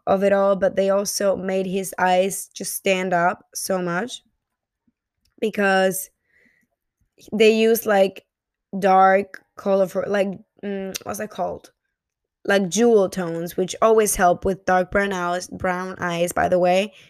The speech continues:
That's me. I have dark brown eye-, eyes, so I know what I'm talking about. Like, dark green,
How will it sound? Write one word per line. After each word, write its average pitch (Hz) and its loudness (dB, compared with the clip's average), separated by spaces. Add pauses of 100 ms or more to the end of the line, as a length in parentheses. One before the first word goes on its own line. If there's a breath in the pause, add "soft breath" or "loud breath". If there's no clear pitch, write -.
(160 soft breath)
That's 175 2
me. 175 -4 (560)
I 180 0
have 185 2
dark 185 2
brown 190 0
eye-, 175 -6
eyes, 180 0
so 175 -4
I 175 -6
know 185 -4
what 196 -2
I'm 196 -8
talking 190 -2
about. 175 -6
Like, 190 -2
dark 202 0
green, 190 0